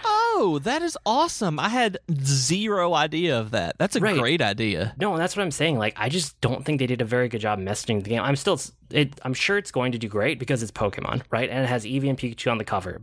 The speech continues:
Speaker 2: But
Speaker 1: Mm-hmm.
Speaker 2: I think they could have appealed to the hardcore crowd a lot more easily if they would have just highlighted some different things in the game instead of showing the motion capture mechanic over and over again.
Speaker 1: I honestly didn't know until you and I were talking that it actually had battles.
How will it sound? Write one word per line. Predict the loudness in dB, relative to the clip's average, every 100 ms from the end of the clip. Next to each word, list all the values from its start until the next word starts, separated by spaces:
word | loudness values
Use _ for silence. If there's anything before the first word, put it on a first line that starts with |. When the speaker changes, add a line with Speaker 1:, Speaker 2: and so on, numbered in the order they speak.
| -2
Speaker 2:
But | 0 2
Speaker 1:
Mm-hmm. | 2 2 4
Speaker 2:
I | 2
think | 0 -2 -2
they | -4
could | -2 -2
have | -2
appealed | -6 -4 0 0 -2
to | -2
the | -2
hardcore | 0 -2 -2 -2 -4 -4
crowd | -4 -2 0 -2
a | -2
lot | 0 0 0
more | -2
easily | -2 0 0 0
if | 0
they |
would | 0 0
have | -2
just | -2 -2
highlighted | 0 0 2 0 -2
some | 0 -2
different | 0 0 -2 0
things | -2 0
in | 0
the |
game | 0 0 0 0
instead | -2 -2
of | 0
showing | 0 2 0 0
the | -2
motion | 0 0 0 -2
capture | -2 -4 -2 -4
mechanic | -2 -2 -2 -2
over | -4 -2
and | -2
over | -4 -6 -6
again. | -4 -2 -4 -4 -10 -2
Speaker 1:
I | 0 0
honestly | 0 0 0 0 0
didn't | 0 -2 0 0 2
know | 2 2 2
until | 0 0 0
you | 2 2
and | 2
I | 2
were | 2 0
talking | 0 0 2 0 0
that | 0 2
it | 2
actually | 0 0 0
had | 0 2
battles. | 0 0 -2 -8 -10